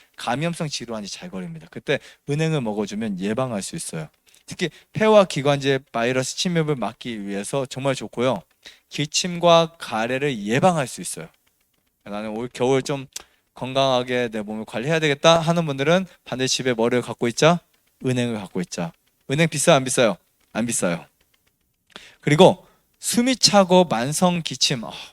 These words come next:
확 숨이 자주 차는 분 있어요. 그런 분들이 되게 좋아요. 대부분 이런 분들이 허약해. 네, 맞죠? 폐나 기관지가 안 좋은 사람들을 보면 되게 허약한 분들이에요. 몸이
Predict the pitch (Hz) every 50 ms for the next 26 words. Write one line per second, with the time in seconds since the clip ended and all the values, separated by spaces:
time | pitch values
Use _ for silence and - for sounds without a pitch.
0 | _ _ - - - - - 196 190 160 - - 127 120 131 - - 123 110 101
1 | 92 90 85 - - - - _ _ _ _ _ _ - 135 143 147 143 123 117
2 | 104 95 98 92 92 - 82 - - - - _ _ _ - - 151 196 190 226
3 | 214 214 208 165 135 139 165 170 160 147 139 127 131 123 - - 208 190 165 -
4 | - - - 165 - _ _ _ _ _ _ _ _ _ _ _ _ _ _ 101
5 | 95 92 113 135 - 143 139 147 175 165 - _ _ _ _ _ - 214 220 220
6 | 226 208 190 - - 131 143 151 151 151 147 143 143 113 107 120 135 143 147 143
7 | 147 139 135 131 135 127 127 - - 135 156 151 - 156 165 165 160 - - -
8 | 220 226 202 - 170 135 117 104 - 95 82 87 80 78 78 _ _ _ _ _
9 | _ _ - - - - - _ 147 165 190 190